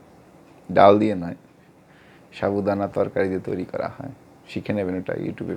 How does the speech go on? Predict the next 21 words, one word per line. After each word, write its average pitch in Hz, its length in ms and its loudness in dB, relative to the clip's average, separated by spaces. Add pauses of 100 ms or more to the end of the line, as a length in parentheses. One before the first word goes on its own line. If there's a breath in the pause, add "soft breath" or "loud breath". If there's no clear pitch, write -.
পাওয়া - 220 -4
যায় - 180 -8 (760 soft breath)
ইস্কন 104 380 -2
ভক্তদের 92 420 -6
কাছ - 280 -12
থেকে। - 200 -12 (1200 loud breath)
আলু 104 240 6
ভাজা 101 280 6
খেতে 98 260 -4
পারেন, 98 320 -2 (1080)
হুম, 170 200 -8 (1040 loud breath)
বিভিন্ন 101 280 0
রকমের 104 220 -2
ফলমূল, 101 720 2 (1500)
সানফ্লাওয়ার 98 500 2 (140)
তেল 101 260 2
বা 92 380 4
বাদাম 95 320 0
তেল 95 340 -2
দিয়ে 90 300 0
বা 85 340 -2